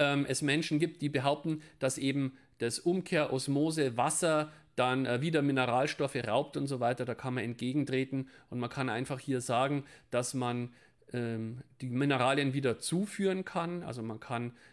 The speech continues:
die Mineralien bei der Umkehrosmoseanlage durch einen Mineralisationsfilter wieder hineingeben, macht den Geschmack auch etwas besser und dann hat man die Mineralstoffe wieder drin.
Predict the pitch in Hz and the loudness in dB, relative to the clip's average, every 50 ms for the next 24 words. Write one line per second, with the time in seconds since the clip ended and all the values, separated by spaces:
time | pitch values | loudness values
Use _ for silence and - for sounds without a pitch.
0 | _ _ - 117 113 113 - _ _ _ _ _ _ - - - 123 127 127 127 | _ _ -10 -10 -10 -10 -12 _ _ _ _ _ _ -14 -8 -4 -4 -2 -2 0
1 | 113 110 104 113 131 147 151 147 139 131 - 117 127 139 147 123 131 151 147 - | 0 2 2 2 2 4 2 2 0 2 2 2 2 2 2 0 0 -2 -2 -2
2 | 151 123 107 127 - 131 120 123 131 131 131 104 - 113 123 120 120 104 113 113 | -2 -2 -2 -2 -2 -4 -4 -4 -4 -2 -4 -4 -4 -4 -4 -2 -2 -2 -2 -2
3 | 120 - - 147 - - 107 120 117 117 117 120 127 147 170 185 170 156 143 139 | -4 -4 -4 -4 -4 -2 -4 -4 -2 -2 0 2 2 2 4 4 2 2 2 2
4 | 147 147 147 143 135 - - 135 131 131 139 135 - - 131 123 123 - 131 117 | 2 2 0 -2 -4 -4 -4 -4 -4 -4 -4 -6 -4 -4 -4 -4 -2 -4 -6 -6
5 | 123 127 123 113 113 120 113 117 117 123 135 139 139 143 135 135 131 117 113 110 | -6 -4 -4 -4 -4 -2 0 2 2 2 2 2 2 0 0 0 -2 -2 -2 -4
6 | - - 120 117 113 107 - 135 139 156 - 147 135 147 127 127 - 135 131 - | -6 -6 -8 -6 -6 -6 -2 -2 -2 0 2 0 0 0 -2 -2 0 0 0 0
7 | - - 135 135 - 147 135 131 - - - - - - - - 120 117 120 120 | 2 0 2 2 4 2 2 2 -2 -10 -18 -20 -20 -18 -10 -10 -4 -4 -2 -2
8 | 120 117 - 131 120 117 120 113 104 107 104 - - - - _ - 113 113 107 | -2 -4 -4 -4 -6 -6 -6 -8 -8 -8 -8 -10 -14 -20 -20 _ -8 -6 -4 -4
9 | 104 98 90 95 107 - - 110 104 - 95 92 95 90 - 92 - - 95 87 | -2 0 0 -2 -2 -2 -6 -8 -6 -6 -8 -8 -8 -10 -10 -10 -12 -10 -8 -8
10 | 87 85 - | -8 -8 -10